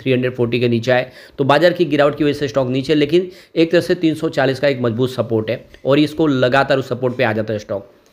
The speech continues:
अब जो बड़ी गुड न्यूज़ निकल के आ रही है, दुनिया की सबसे बड़ी एसेट मैनेजर कंपनी BlackRock और मुकेश अंबानी की Jio फाइनेंशियल सर्विस एक नई डील की तैयारी कर रहे हैं। दोनों फर्म प्राइवेट क्रेडिट वेंचर स्थापित करने की योजना बना रहे हैं।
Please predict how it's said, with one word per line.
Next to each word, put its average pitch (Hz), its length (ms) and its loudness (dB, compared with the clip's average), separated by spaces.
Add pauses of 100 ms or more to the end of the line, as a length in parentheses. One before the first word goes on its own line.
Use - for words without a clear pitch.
(800)
अब 156 140 2
जो 170 140 6
बड़ी 135 340 4
गुड 127 240 -2
न्यूज़ 135 180 0
निकल 120 300 -4
के 117 120 -4
आ 110 80 -2
रही 110 140 -4
है, 151 180 -6 (920)
दुनिया 170 380 4
की 180 280 2
सबसे - 560 0
बड़ी 156 280 2
एसेट 147 380 -2
मैनेजर 139 380 -2
कंपनी 123 460 -2 (120)
BlackRock 135 560 0 (140)
और 123 180 0
मुकेश 123 380 -2
अंबानी 123 300 -2
की 127 140 -4
Jio 131 220 2
फाइनेंशियल 123 380 -2
सर्विस 120 320 -2 (640)
एक 156 260 0 (200)
नई 151 240 4
डील 139 220 0
की 135 140 -2
तैयारी 120 280 -2
कर 135 160 -2
रहे 143 100 2
हैं। 151 180 -4
दोनों 139 200 0
फर्म 139 320 -2
प्राइवेट 135 560 0
क्रेडिट 131 280 0
वेंचर 123 300 -2
स्थापित 131 460 -6
करने 123 200 -4
की 135 140 -4
योजना 120 380 2
बना 107 240 0
रहे 101 100 -4
हैं। - 100 -16